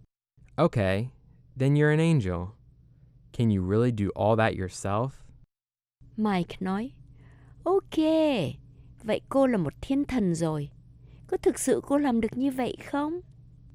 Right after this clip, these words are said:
Speaker 2: Not at first. We learn as we live. I keep telling myself to remember the lesson.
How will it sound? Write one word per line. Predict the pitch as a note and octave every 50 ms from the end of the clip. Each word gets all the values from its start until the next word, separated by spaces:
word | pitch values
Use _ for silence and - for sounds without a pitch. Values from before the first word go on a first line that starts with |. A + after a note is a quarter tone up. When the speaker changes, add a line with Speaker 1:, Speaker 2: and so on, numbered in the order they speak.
| - - - - - - - - - - - - - - - - -
Speaker 2:
Not | - A#3+ B3 C#4 D#4+ G4 G#4+ - - - - -
at | - G3+ - - -
first. | - G3 D#3 G#2+ - - - - - - - - - - - - - - - - - - - - - - - - - - - - - - - -
We | G#3 A3 A#3
learn | A#3+ B3+ C4+ C#4 C#4+ D4
as | - - C#4+ D4+ - -
we | C#4+ D4 C#4
live. | A#3+ G3+ E3 C#3+ C3 - - - - - - - - - - - - -
I | - B3
keep | - E4+ - -
telling | - E4 D#4+ D#4 D#4 D4+
myself | D4 C#4+ C#4 - - C#4 C#4 C4+
to | C4 - - - A#3
remember | A3 A3 G#3 G3+ G3+ G3 G3 G3+ F#3+ F#3+ G3 F#3+
the | G3 F#3
lesson. | F3+ E3+ E3 - - - B2+ A2+ - C3+